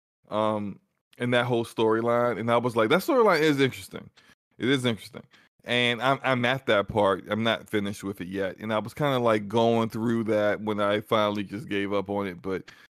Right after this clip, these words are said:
I, I reinst-, I li-, I li-, literally, I reinstalled it. I think I,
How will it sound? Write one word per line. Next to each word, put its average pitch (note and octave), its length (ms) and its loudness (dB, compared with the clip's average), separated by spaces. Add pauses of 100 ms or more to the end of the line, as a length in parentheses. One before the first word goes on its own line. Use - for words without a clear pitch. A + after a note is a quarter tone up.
(140)
I, A2 460 0
I A#2 140 4
reinst-, C3 540 0
I A#2+ 40 0
li-, A#2 180 0
I A2+ 120 0
li-, G#2+ 180 -2
literally, G#2 300 -6
I G#2+ 80 0
reinstalled A#2+ 760 0
it. G2+ 80 -2
I G#2+ 80 0
think D#3 240 -6
I, A2 200 2